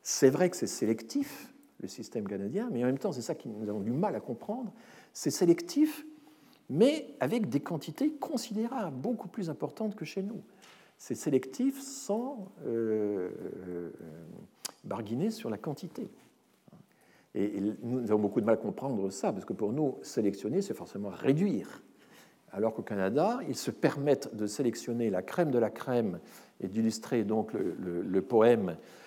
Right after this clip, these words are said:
de <laughs> d'Emma Lazarus revisité par mes soins, ils se permettent de, de l'illustrer, mais avec, euh, en attirant la fine fleur du capital humain mondial.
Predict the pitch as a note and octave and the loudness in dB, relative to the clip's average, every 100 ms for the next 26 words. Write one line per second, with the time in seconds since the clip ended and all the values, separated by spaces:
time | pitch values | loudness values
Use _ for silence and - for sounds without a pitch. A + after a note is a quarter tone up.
0 | - - G2 G2+ G2 G2 - - G#2 A#2+ | -16 -8 0 4 6 4 -2 -4 0 2
1 | A2 A2 B2+ G2+ A2 G#2 B2+ - - A2+ | 4 4 4 4 4 4 2 0 2 2
2 | A2+ G2+ A#2 B2 G2+ G2 G2+ - F#3+ B3 | 2 0 -2 -2 -2 -2 -4 -4 -4 -4
3 | - - - - - - - A2 C#3 C#3 | -6 -18 -20 -20 -14 -10 -4 -2 0 2
4 | F3+ A#2 A2 G#2+ A#2 A2 A2 G2+ - G#3+ | 2 4 4 4 4 4 2 0 -2 -2
5 | C4 B3 - - A#2+ C3 E3 - A2 A2+ | -2 -4 -12 -14 -2 0 0 -4 -4 2
6 | A#3 A#3+ - - - - _ - G2+ - | 2 0 -10 -16 -20 -20 _ -6 -4 0
7 | A#2 A#2 - A2 F#3+ C4 C3+ - - A#2 | 2 0 0 -4 -2 -2 -2 -2 -2 -2
8 | - B3+ B3 - - - - _ G#2+ A#2 | -2 -6 -6 -10 -16 -20 -20 _ -8 -6
9 | B2 - C3 D3+ B2+ D#3 F3 D#3+ F3 A3 | -4 -6 -2 -2 0 0 0 0 0 0
10 | B2 | -2